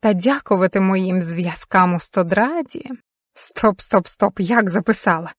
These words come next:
Ступінь мого обурення досяг апогею. «А мене спитати не хотіла?» «Не хотіла, бо ти б відмовилась».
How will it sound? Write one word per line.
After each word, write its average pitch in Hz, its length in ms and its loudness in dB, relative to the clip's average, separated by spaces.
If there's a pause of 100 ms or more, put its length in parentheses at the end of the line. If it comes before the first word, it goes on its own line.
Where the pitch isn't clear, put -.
(280)
Ступінь 226 500 2
мого 214 260 4
обурення 240 500 4
досяг 190 400 -2
апогею. 170 520 -2 (560)
«А 214 160 2
мене 214 300 4
спитати 202 560 2
не 190 120 4
хотіла?» 233 520 -2 (440)
«Не 220 140 4
хотіла, 220 480 0
бо 180 120 0
ти 254 160 0
б 233 100 -4
відмовилась». 196 840 2